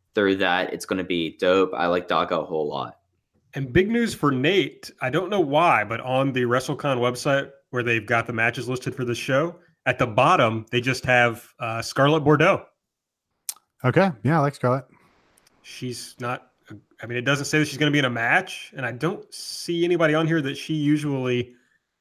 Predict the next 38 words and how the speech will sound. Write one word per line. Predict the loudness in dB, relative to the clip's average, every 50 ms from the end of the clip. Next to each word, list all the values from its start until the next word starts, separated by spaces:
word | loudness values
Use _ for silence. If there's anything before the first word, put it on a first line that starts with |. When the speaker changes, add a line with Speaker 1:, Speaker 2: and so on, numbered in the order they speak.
| _ _ _ _ _ _ -10
Speaker 2:
uh, | -8 -4
valets, | 0 2 2 2 4 4 2 2 2 0 0 -2 -6 -8
but | -6 -2 0 0 0 0 -2 -6 -16 -20 -20 _ _ _ _ _ _ _ _ _ _ _ _ -20 -20 -20 _ _ _
she's | -20 -16 -16 -16 -18 -20 _ -16
just | -14 -10 -6
gonna | -4 -4
show | -2 0 0 0 0
up. | 0 -4 -6 -10 _ _
So | -16 -8 -6 -4 -4 -4 -6 -10 _ -20 -20 -20 _ _ _ -20 -20 _ _ _ _ _
there | -6 -4 -2
you | -2 -4 -6
go. | -10 -14 _ _ _ _ _ _ _ _ 0
Oh, | 0 2
but | 2 0 -2 -2 0
Nate's | -2 -2 0 0
not | -2 -2
gonna | -2 -4 -6
be | -6 -6
there, | -6 -8 -10
so | -12 -14
it | -14
doesn't | -14 -14 -14 -12
matter. | -12 -14 -12 -12
Speaker 3:
Just | -12 -12
Speaker 2:
Forgot | -2 2 2 4
Speaker 3:
put |
her | 4
Speaker 2:
about | 2 2 0 -2 -4
Speaker 3:
with | -8
Ike | -8 -6 -4 -2
Manjiro. | -2 -2 -2 -4 -4 -6 -6 -6 -6 -8 -10 -12 _ _ _ _ _ _ _ _ _ _ _ _ _ _ -6
Speaker 2:
<laughs> | -2 2 2 2 2 2 0 -4 -6 _
Yeah, | -6 -2 0 0
that'd | 0 0 -2 -4 -6
be | -8
good. | -8 -6 -4 -4 -4 -4 -6 -6 -10 -12 -6 -2
Speaker 1:
That | 0 4 4
would | 4 4 4